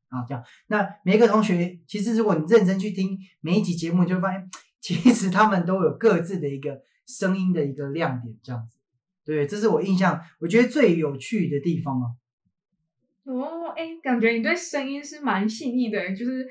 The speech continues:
Speaker 2: 不妨跟观众说明，我刚刚在，就是 Tom 在小小聊天的过程中就发现，诶，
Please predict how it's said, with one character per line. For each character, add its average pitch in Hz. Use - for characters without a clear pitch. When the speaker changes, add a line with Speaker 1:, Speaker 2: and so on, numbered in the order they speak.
Speaker 2:
不 277
妨 202
跟 226
观 226
众 240
说 220
明， 202
我 170
刚 202
刚 202
在， 214
就 208
是 208
Tom 208
在 208
小 233
小 262
聊 208
天 233
的 220
过 233
程 202
中 202
就 214
发 208
现， 214
诶， 220